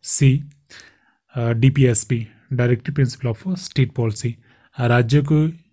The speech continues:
जो नीति निर्देशक सिद्धांत है उनमें क्या है? Welfare of State, उसके आइडियाज। नेक्स्ट, अ,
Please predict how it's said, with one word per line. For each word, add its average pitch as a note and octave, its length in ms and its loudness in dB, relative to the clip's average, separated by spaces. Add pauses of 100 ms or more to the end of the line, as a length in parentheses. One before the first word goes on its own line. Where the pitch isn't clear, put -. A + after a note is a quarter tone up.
(120)
जो B2 160 -4
नीति A#2+ 300 -2
निर्देशक B2+ 360 0
सिद्धांत B2 460 -2
है B2+ 60 0
उनमें A#2+ 280 -4
क्या A#2 180 -4
है? D#3+ 120 -4 (480)
Welfare A#2 480 0
of A2+ 100 -6 (120)
State, A#2+ 400 -4 (240)
उसके C3+ 280 -6
आइडियाज। A2 560 -4 (1700)
नेक्स्ट, A#2+ 400 -4
अ, D#3 40 -4